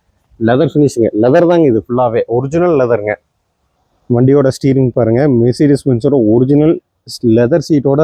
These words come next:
வந்துருங்க உங்களுக்கு. இது எல்லாமே ச-, லெதருங்க. இது சில்வர் குரோமோட வந்துருங்க. பெடல் ஷிஃப்ட், அ, ஸ்டீரிங் மவுண்ட், ஆடியோ கண்ட்ரோல், அனைத்து கண்ட்ரோல்ஸும் இதுலயே பண்ணிக்கலாங்க, ஸ்டீரிங்லயே பண்ணிக்கலாங்க.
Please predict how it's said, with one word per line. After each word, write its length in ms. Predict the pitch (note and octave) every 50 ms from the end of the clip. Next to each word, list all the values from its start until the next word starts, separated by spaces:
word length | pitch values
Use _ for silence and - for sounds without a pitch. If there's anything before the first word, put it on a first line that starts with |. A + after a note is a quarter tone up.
| D#3 B2+ A2+
வந்துருங்க 320 | A2+ A#2 A#2+ A2+ A2 A2+ A2
உங்களுக்கு. 440 | A2 G#2+ G#2+ G#2+ G2 - C#3 D#3 C3+
இது 140 | A2 A2
எல்லாமே 320 | G#2+ G#2 A#2 C3 C3+ D3+ D#3 - -
ச-, 200 | C#3 A#2 G#2+ G#2 G#2
லெதருங்க. 480 | A2 G#2+ A#2 A#2+ A2+ A2 G#2 G#2 B2 D#3+ - _ _ _ _
இது 180 | - A#2 A2+ G#2+
சில்வர் 300 | - C3 B2 C3 C#3 B2
குரோமோட 480 | A2+ - B2+ B2 B2 B2 B2 B2 A#2+ A2+
வந்துருங்க. 400 | A2 G#2+ A2 G#2+ G#2+ A2+ A#2+ A#2 - _ _ _ _ _ -
பெடல் 220 | B2 B2+ C#3+ D3+
ஷிஃப்ட், 380 | C3+ - C3 - _ - C3 A#2+ C3+ - _ _ _ _ _ - -
அ, 320 | B2+ A#2+ A#2+ A#2+ A#2 A2+ A2
ஸ்டீரிங் 260 | - - C#3 C#3 C#3
மவுண்ட், 200 | C3+ B2+ B2 C3+
ஆடியோ 300 | B2+ A#2+ B2 C3 C3 A#2+ -
கண்ட்ரோல், 260 | A#2 A2 A2 C#3 D3
அனைத்து 580 | C#3+ - G#2 A2 C3 D3 D#3+ D3+ C#3+ - E3 -
கண்ட்ரோல்ஸும் 460 | - C#3 C#3 D#3+ D#3 D3+ - F#3+ F3 C#3
இதுலயே 260 | A#2 B2+ C3+ C#3 C3+ - A2+
பண்ணிக்கலாங்க, 280 | A2 G#2 - A2+ G#2 G#2 -
ஸ்டீரிங்லயே 420 | - B2 A#2+ A#2+ A#2+ A#2+ A#2 B2 A#2+ -
பண்ணிக்கலாங்க. 580 | A2 G#2+ A2 G#2 - A2 G#2 G2 G2 G#2 C3+